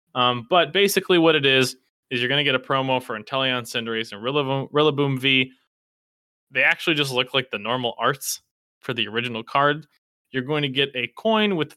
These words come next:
three starters on it. You're going to get what looks like a sticker. Um, oh, it's a little, it's a little, like, keychain almost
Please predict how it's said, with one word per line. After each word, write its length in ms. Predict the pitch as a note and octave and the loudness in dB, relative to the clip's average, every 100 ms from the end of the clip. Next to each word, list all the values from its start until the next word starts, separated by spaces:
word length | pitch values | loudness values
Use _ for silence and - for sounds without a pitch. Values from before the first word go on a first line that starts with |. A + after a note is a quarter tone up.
| - | -4
three 180 | C3+ | -4
starters 400 | B2+ F3 E3+ E3 | 0 2 2 2
on 160 | D#3+ D#3 | 2 0
it. 100 | D#3 | -2
You're 140 | C#3 | -4
going 220 | C3 C#3 C3+ | -6 -4 -4
to 60 | |
get 220 | B2 C#3 | -2 -2
what 120 | B2 B2+ | -2 -4
looks 240 | C3 - | -6 -4
like 180 | B2+ - | -6 -4
a 180 | B2 A#2+ | -4 -4
sticker. 840 | - - - - C3+ - C#4+ E4+ _ _ _ _ _ - | -4 -6 -10 -4 -4 -2 -6 -6 _ _ _ _ _ -8
Um, 380 | B2+ C3 B2 B2 | 0 2 0 -2
oh, 160 | D3 C#3+ | 0 2
it's 140 | C3 | 2
a 100 | C#3 | 2
little, 400 | C3 D3+ E3 D3 | 2 4 4 4
it's 140 | B2+ C#3+ | 2 -2
a 40 | |
little, 220 | D3+ E3+ | 0 2
like, 240 | D3+ B2 - | 2 0 -2
keychain 440 | - C#3 C3 A2 | -8 -6 -4 -4
almost 500 | G#2+ G#2 G#2 - - | -4 -8 -10 -12 -16